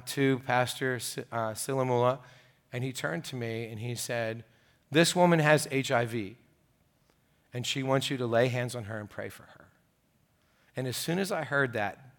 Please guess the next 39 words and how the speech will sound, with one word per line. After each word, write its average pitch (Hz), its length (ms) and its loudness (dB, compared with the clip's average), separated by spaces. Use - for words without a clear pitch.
this 151 180 2
is, 131 160 0
uh, 110 40 -6
honestly 120 580 2
what 123 240 2
came 135 240 -2
to 131 100 -8
my 120 120 0
mind. 110 420 -2
Jesus, 143 840 0
when 110 120 -10
he 120 140 -4
was 117 320 -4
asked 123 320 -2
by 120 120 4
the 117 100 -2
leper, 117 440 4
"If 131 220 0
you're 123 120 -2
willing, 117 440 6
you 135 180 0
can 123 160 -8
heal 127 320 0
me." 104 240 -6
And 120 100 -6
what 117 140 -2
Jesus 127 380 0
did 123 180 0
was 113 180 -4
reach 123 260 -4
out 113 140 0
and 107 160 -10
touched - 520 -6
the, 104 200 0
the 107 180 -2
man 104 320 -6
and 104 140 -10
healed 120 260 -2
him. 98 200 -16